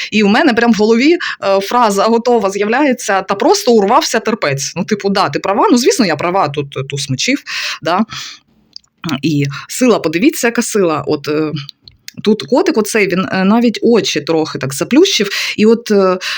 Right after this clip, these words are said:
е, за що я люблю котячі колоди, що часто вони от виразом обличчя, ну, в кота не обличчя, а мо-, мордочка, е, оці от навіть позою і виразом обличчя буває щось говорять отак напряму.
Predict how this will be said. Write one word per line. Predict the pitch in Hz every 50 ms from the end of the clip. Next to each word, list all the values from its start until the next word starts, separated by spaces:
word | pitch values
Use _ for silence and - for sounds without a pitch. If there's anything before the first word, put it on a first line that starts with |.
| - - - -
е, | 175 180 175
за | 175 220
що | 220 - 277
я | 254 220
люблю | 214 208 208 254 320 427 523 523
котячі | - 277 - 233 226 - - 185
колоди, | - 196 190 175 156 131 156 139 139
що | 139 - 160
часто | - - 269 349 - - - 214
вони | 202 208 208 247 311 320
от | 240 196 190 196 -
виразом | 180 170 180 240 262 226 190 185 185 196 190 190
обличчя, | 190 208 277 359 427 403 - - - 208
ну, | 294 403 403 - _
в | - -
кота | - 156 - 147 139
не | 139 139
обличчя, | 156 208 302 427 427 - - 226
а | 190 185 170 160
мо-, | 175 214 294 302 -
мордочка, | 170 170 233 320 381 302 247 269 - - - - - - - - - - - - -
е, | 202 208 208 208 202 190 190 185 180
оці | - 95 120 131 - - 202 214 - - 285
от | 285 - 214 208 -
навіть | 196 220 240 262 240 - - 202 185 196 -
позою | 233 269 320 294 233 226 220 202 202
і | 202
виразом | 196 220 262 240 220 208 220 220
обличчя | 208 214 269 359 392 - - 226
буває | 202 202 202 233 277 277 214
щось | 220 - 240 220
говорять | 180 185 196 165 175 214 196 180 175 -
отак | 175 190 - 190
напряму. | 180 185 185 196 202 170